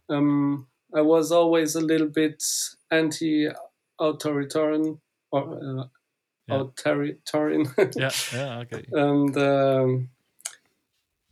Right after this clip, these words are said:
Speaker 1: yeah, I always like to do what, uh, what I wanted to do, and, um,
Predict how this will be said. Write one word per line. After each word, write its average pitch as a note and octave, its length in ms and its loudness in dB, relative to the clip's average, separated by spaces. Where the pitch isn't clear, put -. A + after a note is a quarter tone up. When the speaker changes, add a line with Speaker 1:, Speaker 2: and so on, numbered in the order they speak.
Speaker 1:
yeah, F3 340 2
I E3 140 4
always E3 420 4
like D#3 260 2
to E3 120 0
do D#3+ 260 2
what, D#3 400 2
uh, D3+ 840 -4
what D#3+ 160 4
I D#3+ 100 6
wanted D#3+ 340 4
to C#3+ 140 0
do, B2+ 360 2
and, C3+ 220 -4
um, C3+ 560 -4